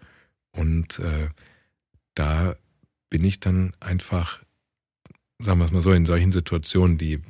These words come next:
wirklich so mich auch existenziell bewegen in einem Interview, ist mir dann einfach sehr bewusst, dass ich hier als, als, äh, Stellvertreter von den Zuschauern da bin, dass meine Verantwortung jetzt darin liegt, Fragen zu stellen.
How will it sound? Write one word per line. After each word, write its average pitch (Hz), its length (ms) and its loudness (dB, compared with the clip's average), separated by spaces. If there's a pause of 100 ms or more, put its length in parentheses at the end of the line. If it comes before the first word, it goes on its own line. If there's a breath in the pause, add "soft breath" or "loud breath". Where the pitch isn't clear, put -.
wirklich 85 520 0
so 69 340 -4 (340)
mich 98 480 4
auch 87 300 -2
existenziell 82 800 -2 (160)
bewegen 87 560 2
in 78 100 0
einem 76 80 -4
Interview, 82 580 0 (1200 loud breath)
ist - 200 -2
mir 98 140 4
dann 95 180 4
einfach 87 240 -4
sehr 95 240 2
bewusst, 95 440 2
dass 85 140 -6
ich - 160 -12
hier 92 300 -2
als, 78 440 -6 (240)
als, - 420 -8 (100)
äh, 73 340 -8
Stellvertreter 87 800 0
von 87 160 -4
den 87 140 2
Zuschauern 80 600 -2
da 71 180 -8
bin, 78 240 -8 (500 soft breath)
dass - 240 -4
meine 92 340 4
Verantwortung - 680 -4
jetzt - 320 -8
darin 87 260 0
liegt, 90 220 -4
Fragen 87 480 -2
zu - 160 -6
stellen. 73 520 -8